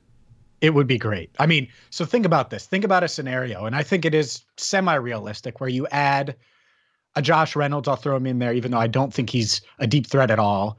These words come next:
and I've talked about that. That doesn't mean he's not a good player, by the way. I don't mean I'm down on him. He's a fine fourth wide receiver. Sammy Watkins is in there. Even a Demarcus Robinson, right? Or,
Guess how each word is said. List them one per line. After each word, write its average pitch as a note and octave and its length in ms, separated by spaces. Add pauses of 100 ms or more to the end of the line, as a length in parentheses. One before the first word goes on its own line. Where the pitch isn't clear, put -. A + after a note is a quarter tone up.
and A#2 100
I've G#2+ 100
talked A2 240
about F#2+ 240
that. G2+ 140
That C3 100
doesn't D#3+ 180
mean D3 120
he's B2 120
not B2 140
a G#2+ 40
good A2+ 140
player, A2 260
by G2 140
the F#2 80
way. F2+ 140
I G2+ 60
don't A2+ 100
mean A2+ 100
I'm G2 120
down G2+ 320
on F2+ 100
him. G2+ 160
He's G#2 100
a A2+ 60
fine A#2 300
fourth A2+ 340
wide G2+ 180
receiver. G2 380 (320)
Sammy D3+ 400
Watkins B2 560
is G#2+ 100
in A2 120
there. A2 260 (260)
Even G3+ 180
a F#3+ 60
Demarcus D#3 480
Robinson, B2 500
right? A2 320
Or, A2+ 180